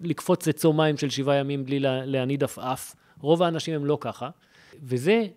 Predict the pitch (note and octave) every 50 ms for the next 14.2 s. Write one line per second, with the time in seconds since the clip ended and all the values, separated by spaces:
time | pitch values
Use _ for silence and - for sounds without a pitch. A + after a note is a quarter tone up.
0 | _ _ - G#3 G3 - G#3 G3 - F3+ - - C#3+ B2+ B2+ D3+ E3 D#3+ C#3 -
1 | - D3 - C#3 B2+ - - B2+ B2 C3 C3+ - C#3+ C3 B2+ A#2+ A#2+ B2 C3 B2+
2 | B2+ C3+ D#3+ D#3 C#3 B2+ B2+ A#2 A#2+ A#2 A#2+ A#2 A#2 A#2+ C3 A#2 - - B2+ B2
3 | B2 B2+ D#3+ F#3 - - - F#3 F#3 F3+ F3+ E3 D3 C3+ B2 B2 A#2+ A#2 C#3 D3+
4 | F#3+ G3+ A3 F#3+ F3 - - C#3+ B2+ C3 B2+ B2 - - G3 G#3 G#3+ G#3+ G3+ -
5 | _ _ _ _ _ _ _ _ _ _ _ - C#3 C#3 C#3 - - F#3+ G#3 A3
6 | A3 A3 A3 G3 D#3+ D#3 - G3 F3+ D#3+ C#3 - E3 E3 D#3 C3+ C#3 C#3+ C#3+ -
7 | - C#3 B2+ B2 D#3+ G#3 G#3+ F#3 D3+ C3 A#2+ B2+ C#3+ D3+ - - C#3+ C3+ C3+ D#3+
8 | G#3+ G#3+ D#3+ A#2+ A2 A2+ G2+ A2 D3+ F3+ - _ _ _ _ - _ - - -
9 | - - A3+ A#3 A#3+ - - - F3 E3+ D#3 - F#3 F#3 F#3 F3+ F3 E3+ E3 D#3+
10 | D3+ C#3 C3 B2 A#2+ B2 B2 C3 C#3+ C#3+ _ _ _ _ _ _ _ _ _ _
11 | _ _ _ - B2 A2 G#2+ A#2 B2 A2+ A#2+ C3+ C#3+ E3 - G#3 - - F3 D3+
12 | C3+ B2+ A#2+ B2 B2+ B2+ C#3 C#3+ C#3 C3 C#3 C#3+ E3 F3 F#3+ G3 F3+ D#3+ C3 C3
13 | C3+ B2+ B2 C3 B2+ - C3 B2 A#2 A#2+ C3 B2+ B2+ - - C3 A#2 B2 C3 -
14 | F#3+ G#3+ G#3